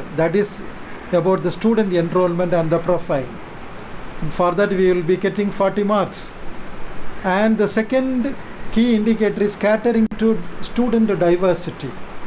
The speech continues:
First one is a qualitative matrix, second one is a quantitative matrix. Whether the particular institution is assessing the learning levels of the students,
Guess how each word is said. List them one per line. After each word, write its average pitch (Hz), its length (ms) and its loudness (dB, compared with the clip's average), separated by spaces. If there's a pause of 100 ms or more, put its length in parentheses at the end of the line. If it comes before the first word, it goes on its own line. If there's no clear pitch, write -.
(640)
First - 380 0
one 220 180 4
is 220 200 2
a 196 80 4
qualitative 208 760 2
matrix, 175 400 0
second 185 340 0
one 175 220 2
is 175 160 -2
a 170 80 2
quantitative 185 760 0
matrix. - 560 -4 (2750)
Whether 214 360 4
the 196 180 2
particular 220 460 2
institution 214 840 2
is 202 160 0
assessing 214 600 2
the 190 100 2
learning 214 680 4
levels 220 400 2
of 185 160 2
the 190 80 2
students, 143 640 0